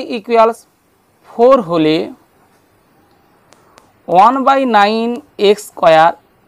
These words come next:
equals y, অর্থাৎ ফোর, বা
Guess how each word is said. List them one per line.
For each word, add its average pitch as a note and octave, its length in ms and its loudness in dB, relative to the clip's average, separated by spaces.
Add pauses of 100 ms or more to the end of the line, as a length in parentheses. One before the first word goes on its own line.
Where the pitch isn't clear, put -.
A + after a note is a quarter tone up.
(100)
equals A#3 340 -2 (280)
y, A3+ 40 -2 (120)
অর্থাৎ A#3 280 -12
ফোর, A#3+ 200 -6 (1700)
বা E3 160 4